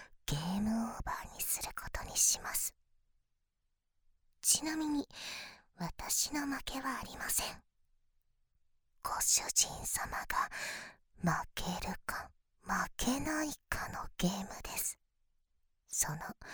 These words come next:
変態チンポを使ったゲームですよ。<laughs>嬉しいですか？メイドの仕事でもありますので、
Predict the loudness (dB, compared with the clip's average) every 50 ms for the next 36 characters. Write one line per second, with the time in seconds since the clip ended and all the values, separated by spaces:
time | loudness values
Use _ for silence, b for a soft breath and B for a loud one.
0 | B B B B B B B B B B -6 -4 -4 -4 -6 -6 0 2 4 4
1 | 4 2 0 6 10 12 12 12 12 8 6 8 8 8 8 4 -2 6 8 8
2 | 10 8 6 -2 -4 -4 -4 -4 -4 -4 -4 -2 -2 0 0 0 -2 -4 -6 -4
3 | 0 0 2 2 2 0 0 -4 -10 -12 -12 -14 -16 _ _ _ _ _ _ _
4 | _ _ _ _ _ _ _ _ _ _ _ _ _ _ _ -10 -10 -10 -10 -6
5 | -4 -2 -2 -2 -2 -6 -16 _ _ _ _ _ _ -8 B B B B B B
6 | B B B B B B B B B _ _ _ _ -8 -6 -6 -6 -4 -4 -4
7 | -2 -2 0 0 0 0 0 -2 -2 -4 -6 -6 -8 -6 -6 -6 -8 -10 -12 -14
8 | -12 -10 -10 -10 -10 -12 _ _ _ _ _ _ _ _ _ _ _ _ _ _
9 | _ _ _ _ _ _ _ _ _ _ _ _ _ _ _ _ _ _ _ _
10 | _ _ _ _ _ _ _ _ _ _ _ _ _ _ _ _ -2 -2 0 0
11 | 0 -2 -2 -2 -2 -2 -2 -2 -2 -4 -4 -2 0 2 2 4 4 2 2 0
12 | 0 0 0 0 -2 -2 0 0 2 2 2 2 0 -2